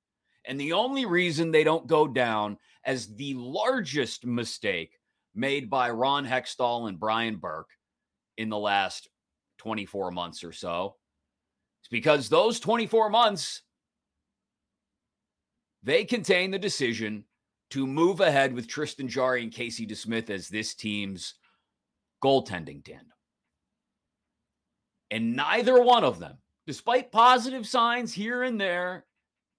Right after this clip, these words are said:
and quality performances scattered about the season from each of them, neither of them ever showed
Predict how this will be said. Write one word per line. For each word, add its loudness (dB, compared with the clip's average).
and -4
quality 2
performances -2
scattered 2
about 2
the 0
season -6
from 0
each -4
of 0
them, -6
neither 2
of 6
them 0
ever -2
showed -2